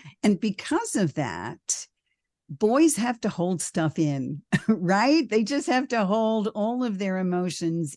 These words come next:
in. And sometimes the way to overcome that anxiety and that stress, of course, is to use a mood-altering substance, correct?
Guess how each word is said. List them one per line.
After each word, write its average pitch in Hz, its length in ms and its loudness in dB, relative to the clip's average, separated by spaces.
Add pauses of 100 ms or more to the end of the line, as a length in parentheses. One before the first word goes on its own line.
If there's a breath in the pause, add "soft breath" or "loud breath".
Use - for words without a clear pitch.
in. 151 480 2 (380 loud breath)
And 180 520 2 (300)
sometimes 156 1000 -2
the 185 140 4
way 175 760 2 (220 soft breath)
to 190 220 2
overcome 180 680 2
that 165 220 2
anxiety 160 840 0
and 170 240 -2
that 151 240 -6
stress, 139 640 -6
of 143 160 -2
course, 151 420 -4
is 151 300 0
to - 120 -2
use 147 360 0
a 147 40 0
mood-altering 139 920 -4
substance, - 680 -10
correct? 240 520 -2